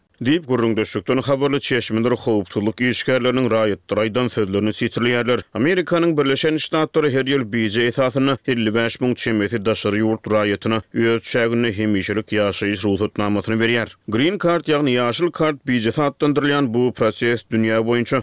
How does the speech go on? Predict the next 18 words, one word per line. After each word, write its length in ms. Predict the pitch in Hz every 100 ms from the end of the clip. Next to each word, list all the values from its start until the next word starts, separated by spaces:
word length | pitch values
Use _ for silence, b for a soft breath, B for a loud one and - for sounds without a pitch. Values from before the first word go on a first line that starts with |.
| -
her 200 | 127 127
ýyl 200 | 131 135
millionlarça 640 | 113 110 107 101 110 -
ýüz 200 | 113 107
tutma 280 | - 98 113
çekýär. 420 | 113 120 - 131 107 _
Birleşen 460 | 110 113 117 202 208
Ştatlaryň 580 | 175 196 185 185 180 151
döwlet 340 | 147 165 -
departamenti 760 | 165 175 160 180 170 170 151 131
iki 200 | - 147
müň 200 | 147 127
ýigirmi 280 | 120 120
altynjy 440 | 113 104 117 104 131
ýyl 80 | 131
üçin 260 | - 139
tapşyrylan 540 | - 113 - 110 127 117 -
ýüz 180 | 113